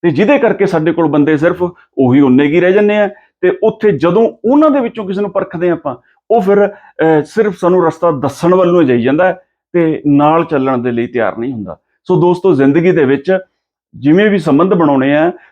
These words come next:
ਤਾਂ ਸੰਬੰਧ ਉਹਨਾਂ ਲੋਕਾਂ ਨਾਲ ਬਣਾਓ ਜਿਹੜੇ ਸਿਰਫ ਰਸਤਾ ਦੱਸਣ ਤੱਕ ਨਹੀਂ, ਪਰ ਉਸ ਰਸਤੇ ਤੇ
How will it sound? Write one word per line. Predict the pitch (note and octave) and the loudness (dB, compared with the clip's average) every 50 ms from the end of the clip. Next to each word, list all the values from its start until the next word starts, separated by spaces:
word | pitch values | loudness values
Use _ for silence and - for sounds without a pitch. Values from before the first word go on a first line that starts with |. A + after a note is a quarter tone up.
| _ _ _ - | _ _ _ -4
ਤਾਂ | - F3 F3+ F3+ F#3 F3+ F3 - - _ _ _ _ _ | -2 0 2 2 2 0 -2 -4 -10 _ _ _ _ _
ਸੰਬੰਧ | - - C#3 D3 F3 G3+ A3 A3+ A3 A#3 A3 A3+ - _ _ _ _ _ - | -4 0 0 2 2 2 2 2 2 2 0 -2 -4 _ _ _ _ _ -4
ਉਹਨਾਂ | D#3 E3+ G#3 A3 A#3+ A#3 | -2 0 0 0 0 0
ਲੋਕਾਂ | G#3+ G3 F#3+ - - F3+ | 0 0 -2 -2 -2 0
ਨਾਲ | F3+ F3 E3+ | 0 0 0
ਬਣਾਓ | D3 C3+ C3+ C#3+ E3+ F#3+ F#3+ | 0 0 0 0 2 0 0
ਜਿਹੜੇ | D3 D#3+ F#3 G#3 | 0 0 0 0
ਸਿਰਫ | F#3 - F#3 F#3+ F3+ F#3 | 0 0 0 -2 0 0
ਰਸਤਾ | F3 D3+ - - F#3 F3+ | -2 -2 -2 -2 -2 -2
ਦੱਸਣ | D3+ B2+ C#3 A2+ - - E3 G3 F#3+ | -2 -2 -6 -6 -4 -2 -2 0 0
ਤੱਕ | F3+ F#3+ F#3 - | 0 -2 -2 0
ਨਹੀਂ, | D#3 E3+ G#3+ A#3+ A#3+ A#3+ - _ _ _ _ _ - | 0 0 0 0 -2 -6 -10 _ _ _ _ _ -4
ਪਰ | F3 F#3 | -2 0
ਉਸ | F#3 - - F3+ F#3 F3+ F#3 | 0 0 0 0 0 0 0
ਰਸਤੇ | E3+ D3+ D3 - - _ F3+ F3+ | -2 -2 -2 -4 -6 _ -4 -4
ਤੇ | F3+ F3+ G#3 A3 A3+ | -2 0 0 0 0